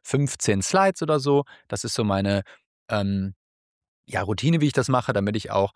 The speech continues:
mich so ein bisschen nochmal hier durchstrukturieren kann und jetzt nicht euch die ganze Zeit irgendwas Wildes erzähle, <laughs> sondern das Ganze auch ein bisschen Hand und Fuß hat, dann kostet so eine Präsentation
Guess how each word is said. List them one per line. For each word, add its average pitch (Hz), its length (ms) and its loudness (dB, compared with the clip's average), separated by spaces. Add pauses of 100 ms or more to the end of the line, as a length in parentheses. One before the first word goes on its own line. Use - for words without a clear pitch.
(140)
mich 104 140 -4
so 101 280 -2
ein 101 240 -8
bisschen 107 280 -2
nochmal 98 300 0
hier 98 160 0
durchstrukturieren 123 920 0
kann 120 280 -2
und 104 100 -2
jetzt 98 180 -4
nicht 104 200 -4
euch 95 160 -4
die 101 100 -8
ganze 98 220 -2
Zeit - 160 -6
irgendwas 101 440 0
Wildes 131 320 4
erzähle, 123 520 0 (160)
<laughs> - 160 -20
sondern 104 280 -2
das 95 160 -2
Ganze 107 260 -2
auch 95 120 -4
ein 107 60 -4
bisschen 98 200 -4
Hand 98 140 -2
und 87 80 -8
Fuß 180 220 -4
hat, 147 140 0 (500)
dann 104 200 -2
kostet 147 360 0
so 131 80 0
eine 113 160 2 (160)
Präsentation 113 880 0